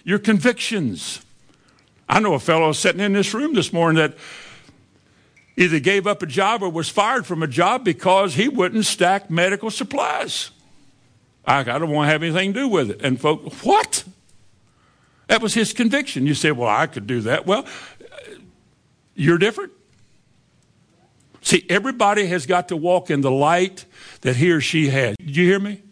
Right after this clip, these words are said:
This is the way, walk ye in it. And again, you're not gonna be popular doing that. Take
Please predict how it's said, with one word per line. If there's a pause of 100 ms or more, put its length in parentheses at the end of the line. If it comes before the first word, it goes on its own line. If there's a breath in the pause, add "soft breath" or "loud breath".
(580 soft breath)
This
is
the
way, (280 loud breath)
walk (1040)
ye
in
it.
And
again,
you're
not
gonna
be
popular
doing
that. (1200 soft breath)
Take